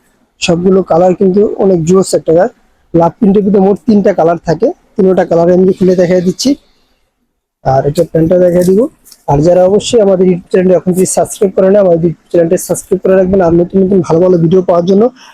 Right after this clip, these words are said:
লাস্ট কালারটা আমি দেখাই দিচ্ছি। তার আগে বলে দিচ্ছি, যারা হোলসেল নিতে চাচ্ছেন তাদের জন্য আমি দোকানের অ্যাড্রেসটা বলে দিচ্ছি।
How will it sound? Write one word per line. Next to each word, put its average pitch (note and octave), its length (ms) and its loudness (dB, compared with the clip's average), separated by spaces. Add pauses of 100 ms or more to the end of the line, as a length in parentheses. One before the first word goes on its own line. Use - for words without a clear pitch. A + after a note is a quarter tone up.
(160)
লাস্ট F3 300 -2
কালারটা F#3 280 0
আমি F#3 140 2
দেখাই F3+ 260 0
দিচ্ছি। G3+ 240 -2
তার F#3 200 0
আগে F#3+ 180 2
বলে G3+ 160 2
দিচ্ছি, F#3+ 280 -4 (440)
যারা F3+ 160 2
হোলসেল G3 400 0
নিতে A3 200 0
চাচ্ছেন F#3 420 -2
তাদের F3 260 0
জন্য F#3 160 2
আমি F3 100 0
দোকানের F3+ 260 0
অ্যাড্রেসটা F#3 380 -2
বলে F#3 160 2
দিচ্ছি। F#3+ 300 -4